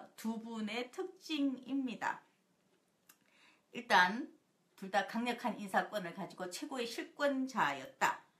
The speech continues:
그리고, 어, 눈에 넣어도 아프지 않은 외동 아들과 눈에 넣어도 아프지 않은 외동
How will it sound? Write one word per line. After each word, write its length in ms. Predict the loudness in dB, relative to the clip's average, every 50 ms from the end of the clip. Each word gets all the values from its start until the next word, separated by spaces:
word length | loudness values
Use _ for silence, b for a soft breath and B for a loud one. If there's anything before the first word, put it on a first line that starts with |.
| _ _ _ _
그리고, 680 | -4 -4 -4 -4 -6 -6 -6 -4 -2 -2 -2 -4 -8 b b b b b b b b b b b b b b b b b b _ _ _ _ _ _ -20 -20 -12
어, 500 | -6 -2 0 2 2 2 2 0 -2 -4 -6
눈에 360 | -4 -4 -2 0 0 2 2 2
넣어도 360 | 2 2 2 2 0 2 2
아프지 440 | 2 2 2 0 -6 -12 -4 -2 0
않은 500 | 0 0 0 -4 -6 -8 -10 -12 -16 -18 -20 -14 -8
외동 360 | -6 -6 -4 -4 -4 -4 -4
아들과 560 | -4 -4 -4 -6 -8 -6 -4 -2 -2 -2 -2 -6 -14 -20 -20 -20 -18 -12
눈에 360 | -8 -4 -2 0 2 2 2 0
넣어도 400 | 0 0 0 -2 0 2 4 4
아프지 440 | 4 4 2 -2 -6 -10 -4 0
않은 400 | 0 0 2 0 -2 -4 -6 -8 -12 -16 _ -16 -8
외동 500 | -2 0 0 0 2 0 0 0 -2 -6